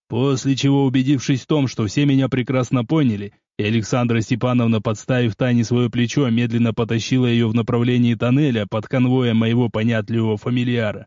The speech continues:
Откуда мы вышли, я развернулся в направлении гоблина, наступающего на Макса, который, морщась, вытирал кровь из разбитой губы и тихо прошептал: "Я иду, друг".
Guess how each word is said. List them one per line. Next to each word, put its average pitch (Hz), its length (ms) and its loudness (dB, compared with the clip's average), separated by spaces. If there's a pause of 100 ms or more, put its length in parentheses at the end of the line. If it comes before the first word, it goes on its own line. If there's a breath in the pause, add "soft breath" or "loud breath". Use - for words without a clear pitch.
Откуда 143 720 0
мы 185 220 4
вышли, 190 440 2
я 117 220 2
развернулся 127 760 2
в 98 80 -4
направлении 120 720 2
гоблина, 120 500 0
наступающего 113 920 0
на 120 140 2
Макса, 127 560 -2 (320)
который, 117 440 0
морщась, 123 540 0
вытирал 131 480 0
кровь 147 340 0
из 113 140 0
разбитой 117 500 0
губы 120 520 0 (260)
и 104 140 -2
тихо 135 320 0
прошептал: 117 720 -2 (440)
"Я 101 400 -4
иду, 113 340 0
друг". 117 520 0